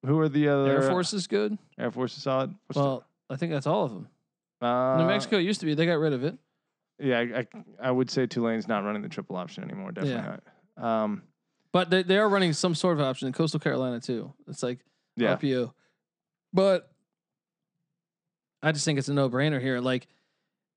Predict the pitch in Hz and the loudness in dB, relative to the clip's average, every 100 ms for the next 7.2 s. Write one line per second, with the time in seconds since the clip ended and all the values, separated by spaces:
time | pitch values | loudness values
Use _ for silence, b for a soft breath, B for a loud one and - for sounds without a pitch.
0 | _ 147 202 214 180 - 165 180 165 175 | _ 2 4 2 0 2 4 4 4 4
1 | 160 123 135 143 139 143 147 139 147 - | 4 2 2 0 -2 0 0 0 -2 -2
2 | 143 160 156 131 190 156 127 - 143 - | 0 2 0 0 0 0 -2 0 -2 -2
3 | 127 120 - 147 139 131 135 123 _ - | -6 -6 -4 -2 0 0 0 -2 _ -12
4 | 113 - _ - - 160 151 117 107 113 | -12 -12 _ -8 -2 0 0 -2 -4 -2
5 | 117 117 139 123 117 113 - 139 120 151 | -4 -2 -2 -2 -4 -6 -4 -2 -2 -2
6 | 147 123 120 127 143 143 131 - _ _ | -2 -2 -2 -2 0 0 -2 -4 _ _
7 | 139 | -6